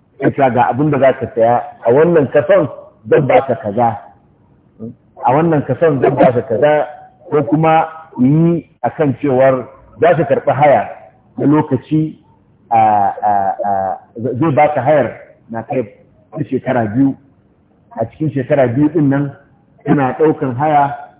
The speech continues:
kuma a hankali kana sayan nasu, kana biyan sa nasa kasan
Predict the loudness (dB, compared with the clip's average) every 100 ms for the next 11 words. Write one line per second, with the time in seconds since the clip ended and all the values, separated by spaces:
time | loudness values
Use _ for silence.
0 | _ _ -4 -4 -2 -6 -4 -2 -4 -4
1 | -6 -4 -6 -4 -2 -2 -4 -4 -6 -2
2 | -2 0 -2 -2 -10 -12 _ _ -10 -2
3 | -2 -2 -10 -6 -6